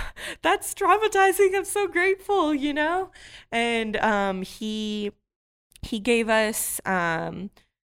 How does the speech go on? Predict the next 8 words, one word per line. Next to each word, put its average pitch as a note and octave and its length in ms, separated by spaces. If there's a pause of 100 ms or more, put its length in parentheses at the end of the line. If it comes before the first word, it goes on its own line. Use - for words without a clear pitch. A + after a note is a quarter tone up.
(200)
once, G#3 680 (800)
luckily G#3 540
I F#3 120
found F3 220
out D3+ 160
I E3 80
was D#3 200
negative. C#3 520